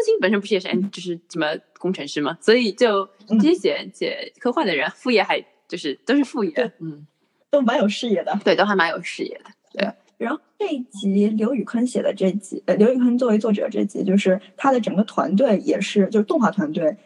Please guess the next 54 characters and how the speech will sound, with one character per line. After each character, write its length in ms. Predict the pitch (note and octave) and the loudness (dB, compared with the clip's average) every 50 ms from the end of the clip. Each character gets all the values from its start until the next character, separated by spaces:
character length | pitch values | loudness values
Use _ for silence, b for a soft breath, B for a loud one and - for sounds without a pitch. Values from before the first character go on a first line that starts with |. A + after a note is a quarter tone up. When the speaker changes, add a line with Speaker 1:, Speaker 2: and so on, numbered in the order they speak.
| B | B
Speaker 2:
你 160 | - - A#3+ | 4 4 6
也 100 | A3+ G3+ F3+ | 6 6 2
可 160 | - - A3 | 2 2 2
以 80 | G#3+ G3 | 2 2
看 240 | G3+ - - A3 G3+ | 0 0 2 4 4
到 180 | G3 F#3 F#3 | 4 4 2
是， 240 | G#3 G3+ - G3+ F#3 F3 | 0 0 2 0 0 0
Speaker 1:
嗯。 80 | - _ _ _ | -2 _ _ _
Speaker 2:
就 140 | - - G#3 | 0 0 0
是 80 | F#3+ - | 4 6
有 100 | G#3 A3 | 6 6
很 120 | - G#3+ E3 | 6 4 2
多 80 | F3+ | 2
中 220 | G#3 G#3 A#3+ B3 A#3+ | 2 4 4 4 6
国 120 | G#3 E3+ | 4 4
人， 220 | - - - - - | 2 0 0 0 2
Speaker 1:
对。 80 | G3+ F#3 | 2 4
Speaker 2:
或 40 | E3+ | 4
者 40 | G3 | 4
说 100 | G3 F3 | 4 4
有 60 | F#3 | 4
很 80 | G#3 G3 | 4 4
多 200 | D#3 D#3+ F3 - _ _ _ _ _ _ _ _ _ _ - | 4 2 -2 -2 _ _ _ _ _ _ _ _ _ _ 2
亚 120 | C4 A#3 | 2 2
洲 120 | A3 F#3 C#3+ | 4 2 0
人， 200 | A2+ - - G3+ - _ _ - | -2 -4 -6 -6 -10 _ _ 2
然 120 | G3 G#3+ | 2 2
后 60 | G#3+ | 2
包 120 | - C#4 D4+ | 2 0 0
括 120 | D#4 D4+ | 0 0
刘 120 | A#3 G#3 | 0 0
宇 40 | G#3 | -2
昆 220 | G3 G#3+ A3 A3 A#3+ | -2 0 -2 -2 0
本 120 | - G3 G#3 | -2 -4 -4
人， 180 | G3+ G3 F#3 | -6 -8 -4
就 100 | F3+ G3 | -2 0
是 80 | G#3 G3+ | 2 2
所 180 | G3+ - G#3 A#3 | 0 0 0 0
有 100 | C#4 A3+ | 0 0
人 260 | F3 E3 E3 F3+ G3+ | 0 0 2 2 2
都 180 | A3 A3 A3 | 2 0 -2
对 180 | G#3+ - A#3+ A3 | 0 0 0 2
于 80 | G#3+ G#3+ | 2 2
这 60 | A#3 | 2
种 160 | G#3 F3 F3 G3+ | 0 -2 -4 -4
中 120 | - C4 | -6 -2
国 140 | B3+ A#3+ A3 | -2 -2 -2
元 180 | F#3+ E3+ D#3+ G#3 | -2 -4 -6 -8
素 200 | - A#3+ G#3+ B B B B | -6 -8 -8 B B B B
是 120 | - - | -6 -4
非 80 | D4 E4+ | -2 0
常 140 | D#4+ D4 B3+ | 0 2 0
了 160 | G3+ - F#3 | 0 0 0
解 120 | G#3 - | 0 0